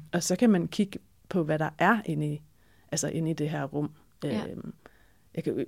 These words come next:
Speaker 1: en af mine egne drømme, jeg husker, har været sådan at træde ind i sådan et rum, hvor der var sådan noget virkelig smukt tapet med blomster og sådan noget, ikke?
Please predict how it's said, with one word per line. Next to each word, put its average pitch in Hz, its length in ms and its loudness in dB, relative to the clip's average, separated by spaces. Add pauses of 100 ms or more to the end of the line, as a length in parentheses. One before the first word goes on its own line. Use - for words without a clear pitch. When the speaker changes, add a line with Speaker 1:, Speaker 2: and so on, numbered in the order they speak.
(120)
Speaker 1:
en 180 140 4
af 156 60 0
mine 139 180 0
egne 165 260 2
drømme, 160 340 0
jeg 151 100 0
husker, 165 360 -4 (280)
har 170 120 0
været 160 240 -2
sådan 156 260 -4
at - 80 -12
træde 160 260 0
ind 180 80 4
i 156 40 2
sådan 160 140 -2
et 160 80 -4
rum, 165 140 0
hvor 151 140 -4
der 143 80 -4
var 151 120 -4
sådan 160 120 -8
noget 156 140 -6
virkelig 151 260 -4
smukt 151 340 -4
tapet 151 480 -6 (480)
med 151 120 -2
blomster 151 440 -6
og 151 60 -6
sådan 156 140 -6
noget, 147 100 -4
ikke? 165 120 -8